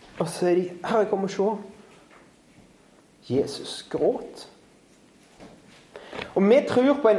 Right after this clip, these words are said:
allmektig Gud. Vi tror på en allvitende Gud. Vi tror på en Gud som visste enden ifra begynnelsen, som forkynner enden ifra begynnelsen.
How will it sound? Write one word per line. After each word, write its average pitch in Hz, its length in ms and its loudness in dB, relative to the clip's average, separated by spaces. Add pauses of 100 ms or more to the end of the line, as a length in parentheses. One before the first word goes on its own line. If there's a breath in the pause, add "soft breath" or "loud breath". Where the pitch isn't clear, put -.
allmektig 190 760 2
Gud. 190 320 -4
Vi 175 120 2
tror 262 260 2
på 220 60 4
en 208 200 0
allvitende 196 680 2
Gud. 143 280 0
Vi 180 140 4
tror 220 140 0
på 214 80 2
en 214 120 2
Gud 220 320 0
som 190 260 0
visste 247 500 2 (280)
enden 208 420 4
ifra 190 260 2
begynnelsen, 170 640 0
som 170 120 -2
forkynner 220 720 2 (100)
enden 147 340 0
ifra 156 200 0
begynnelsen. 151 500 -2